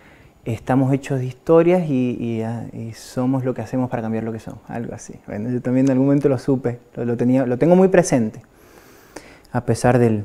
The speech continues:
del furcio. Y es que, mm,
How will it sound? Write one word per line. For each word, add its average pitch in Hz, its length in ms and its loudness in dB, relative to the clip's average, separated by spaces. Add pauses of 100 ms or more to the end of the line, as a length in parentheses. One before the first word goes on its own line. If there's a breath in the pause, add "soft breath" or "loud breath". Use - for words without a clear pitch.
del 113 180 0
furcio. 113 540 0 (520 loud breath)
Y 135 220 10
es 143 320 4
que, 147 320 10
mm, 123 560 2